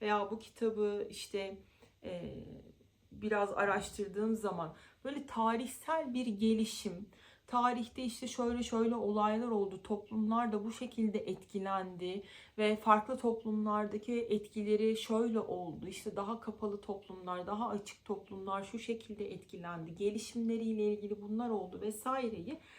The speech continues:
daha çok daha sistematik bir şekilde okuyacağımı düşünürken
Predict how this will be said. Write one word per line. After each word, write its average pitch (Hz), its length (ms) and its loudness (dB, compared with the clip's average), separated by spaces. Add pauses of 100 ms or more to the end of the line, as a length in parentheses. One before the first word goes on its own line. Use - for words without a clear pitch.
(320)
daha 349 240 -2
çok - 260 -10
daha 311 180 4
sistematik 269 760 -4
bir 240 60 0
şekilde 180 420 -2
okuyacağımı 190 720 -2
düşünürken 254 760 -6